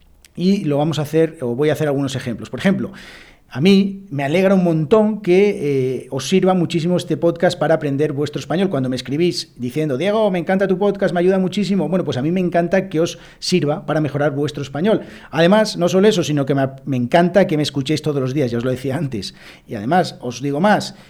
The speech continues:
qué bien que estéis mejorando vuestro español con este podcast, ¿vale? O también lo puedo utilizar en el pasado, por ejemplo, para hablar de algo que, eh, bueno, pues, eh,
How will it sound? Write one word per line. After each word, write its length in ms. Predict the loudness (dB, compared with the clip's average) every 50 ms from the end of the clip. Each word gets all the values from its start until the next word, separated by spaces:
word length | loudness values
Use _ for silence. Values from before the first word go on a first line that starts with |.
| _ _
qué 160 | 2 4 6
bien 400 | 6 8 6 6 4 2 -2 -4
que 120 | -4 -4 -4
estéis 300 | -4 -2 -2 0 0 0
mejorando 360 | 0 0 0 0 0 0 0
vuestro 220 | 0 -2 -2 -4
español 540 | -4 -2 -2 0 0 0 0 0 -2 -6 -8 -8
con 180 | -4 -4 -2
este 240 | -2 -4 -4 -4 -6
podcast, 480 | -6 -8 -12 -14 -14 -18 -18 -18 -18 -14 -6
¿vale? 320 | -2 0 0 0 -2 -4 -10 -18 -20 -20 -10 -2 2
O 80 | 6
también 220 | 8 8 8 8 6
lo 60 | 6
puedo 140 | 6 4 4
utilizar 460 | 4 4 2 2 4 4 4 4 4
en 100 | 2 2
el 120 | 0 0
pasado, 420 | -2 -2 0 2 2 2 2 2 0
por 100 | -4 -6
ejemplo, 260 | -6 -4 -2 0 0
para 140 | 2 2 2
hablar 300 | 2 2 2 2 2 2
de 100 | 2 2
algo 320 | 2 4 4 2 2 2
que, 380 | 0 0 2 2 0 0 -4 -8
eh, 380 | -6 -6 -4 -4 -4 -6 -6 -6
bueno, 220 | -6 -8 -8 -6
pues, 360 | -6 -8 -6 -6 -6 -6 -8 -10 -12
eh, 460 | -12 -12 -12 -12 -14 -14 -16 -18 -20